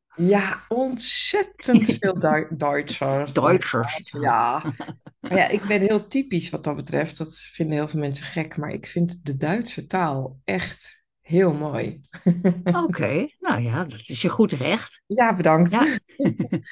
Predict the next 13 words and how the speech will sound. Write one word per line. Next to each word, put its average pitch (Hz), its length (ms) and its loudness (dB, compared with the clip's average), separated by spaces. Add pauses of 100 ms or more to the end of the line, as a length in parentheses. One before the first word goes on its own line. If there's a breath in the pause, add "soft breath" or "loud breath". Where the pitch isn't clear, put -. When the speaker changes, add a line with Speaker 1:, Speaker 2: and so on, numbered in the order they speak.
(500 loud breath)
Speaker 1:
Nou 208 140 0
ja, 214 140 2
eh, 190 200 -4
bijvoorbeeld, 202 600 -4
eh, 175 540 2 (140)
dat 175 180 -8
hele 202 240 -2
populaire 165 1000 -2
nummer 160 460 -2
van, 151 360 -6
eh, 143 560 -6 (340)
van 156 340 -8
Bluff, 175 640 -2